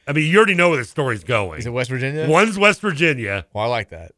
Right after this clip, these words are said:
Speaker 1: The other's Kentucky. <laughs>
Speaker 2: Oh, no.
Speaker 1: I mean, how pro-,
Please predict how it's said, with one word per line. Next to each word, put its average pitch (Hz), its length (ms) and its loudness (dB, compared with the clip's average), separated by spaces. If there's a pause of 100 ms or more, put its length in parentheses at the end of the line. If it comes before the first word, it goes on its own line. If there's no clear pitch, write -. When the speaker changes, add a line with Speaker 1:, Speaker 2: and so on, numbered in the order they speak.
Speaker 1:
The 175 100 2
other's 208 180 4
Kentucky. - 600 -6
<laughs> - 400 -16
Speaker 2:
Oh, 101 340 -2
no. 95 640 -4
Speaker 1:
I 277 80 4
mean, 294 180 2
how 294 320 4
pro-, 240 260 -2